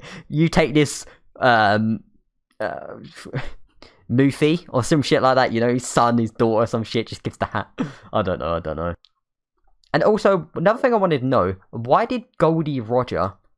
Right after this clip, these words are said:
hand himself in to Loga Town to, um, to get executed? Unless he had a game plan for that. 'Cause unless he died to get the word out that everyone needs to find his legendary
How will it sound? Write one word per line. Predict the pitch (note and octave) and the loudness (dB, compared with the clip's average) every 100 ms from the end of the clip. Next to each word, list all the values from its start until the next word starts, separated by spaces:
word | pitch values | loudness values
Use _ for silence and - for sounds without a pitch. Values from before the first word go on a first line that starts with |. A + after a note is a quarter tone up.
| _ _ - | _ _ -8
hand | - D#3 D#3+ D3+ | -2 0 0 -2
himself | C#3+ C3+ - B2+ A#2+ | -6 -6 0 0 2
in | A#2+ F#2+ F2+ | 0 0 -4
to | G2 | -4
Loga | G2 F#2 F2 | -2 -4 -4
Town | E2 D#2 E2 _ _ | -4 -4 -8 _ _
to, | - G#2 | -2 2
um, | G2+ G2 G2 F#2+ F#2+ - - | 4 4 2 -2 -4 -8 -8
to | A2+ | -4
get | G#2+ | -2
executed? | G#2 - F#2 F2+ C2 - _ _ _ _ _ _ _ _ _ - | -4 -8 -12 -8 -8 -10 _ _ _ _ _ _ _ _ _ -2
Unless | A#2+ B2+ C3 - | 2 2 0 0
he | A#2+ | -2
had | A2 A2+ | 0 0
a | F#2+ | -2
game | F#2 G#2+ G2+ | -2 -2 -2
plan | F2 G#2+ F#2+ F2+ | -2 -2 -2 -6
for | - A#2+ G2+ | -6 -2 -2
that. | D#2 C#2+ - - _ | -2 -4 -8 -18 _
'Cause | A#2 | 0
unless | C#3 D3 D#3 D#3+ - | 2 2 2 0 -2
he | E3 D3+ | -6 -6
died | A2+ C#3 C3+ G2 G2+ - - _ - | 0 2 4 2 -2 -6 -20 _ -4
to | |
get | A2+ C3 | 0 2
the | B2+ | 0
word | A2 A2+ A#2+ G#2 | 0 2 2 4
out | F#2 F2+ F2 - _ _ _ - | 4 2 -2 -10 _ _ _ -2
that | A2 A#2 | 0 0
everyone | A2 A2+ G#2+ G#2 | 0 0 0 0
needs | G#2 G2+ - | -2 -4 -8
to | G2 | -2
find | G#2+ F#2+ | 0 -2
his | F#2 F2+ | -4 -4
legendary | G2 G#2 F#2+ F#2+ F#2 | -4 -4 -2 0 0